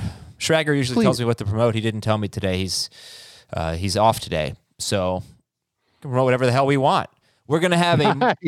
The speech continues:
Speaker 1: yeah, we're gonna have a March Madness bracket challenge to get into the podcast league.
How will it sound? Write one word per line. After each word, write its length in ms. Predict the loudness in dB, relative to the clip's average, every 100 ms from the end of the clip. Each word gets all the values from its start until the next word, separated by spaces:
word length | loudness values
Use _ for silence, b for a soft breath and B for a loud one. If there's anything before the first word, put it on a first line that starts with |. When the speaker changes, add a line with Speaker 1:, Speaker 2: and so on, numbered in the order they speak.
| -2
Speaker 1:
yeah, 420 | 0 2 2 0 -2
we're 120 | 0
gonna 120 | 2
have 60 | 2
a 40 | 2
March 360 | 2 0 0
Madness 520 | 0 2 2 2 -2
bracket 520 | -6 0 0 0 -2 -2
challenge 560 | 0 2 2 0 -2
to 100 | -4
get 200 | 0 2
into 180 | 2 2
the 100 | 0
podcast 640 | 2 2 2 2 0 0
league. 340 | -4 -4 -6